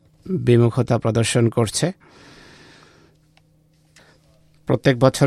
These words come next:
যে পরিসংখ্যান সামনে আসে, তা থেকে অনুমান করা যায় যে প্রতি বছর মানুষের একটি বড় সংখ্যা ঘোষণা দেয় যে তারা আল্লাহ তাআলার অস্তিত্বে অবিশ্বাসী, আল্লাহ তাআলার অস্তিত্বকে তারা মানে না।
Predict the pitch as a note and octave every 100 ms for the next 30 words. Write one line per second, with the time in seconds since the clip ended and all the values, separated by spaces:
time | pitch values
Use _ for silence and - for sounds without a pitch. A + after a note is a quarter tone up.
0 | C3 C3 C3+ B2 - B2 A2+ C3 C3+ A#2+
1 | B2 A#2 - A#2+ - _ _ - C3 C3+
2 | C3+ B2+ B2 B2 B2 B2+ A#2+ A2+ A2 -
3 | - - - - - _ _ - D3 B2
4 | A#2+ A#2+ A#2 A#2+ - B2+ B2 A#2+ B2 A#2
5 | A#2+ A#2+ A#2+ - A#2+ - B2 A2 A#2+ -
6 | B2 A#2+ A2+ G#2 _ _ - - - -
7 | _ _ - B2 A#2+ A2+ A2 - - -
8 | B2+ A#2+ A#2 - - _ _ _ _ _
9 | _ _ _ - B2+ B2 B2+ B2 A#2 A#2
10 | A#2 - C3 A#2 - B2 _ A#2 A2 A2
11 | - A#2 A#2 - A#2 - E3 - - B2
12 | A#2 A#2+ A2+ A2 - A#2+ A#2+ A#2 A#2 A2
13 | A2+ A#2 A2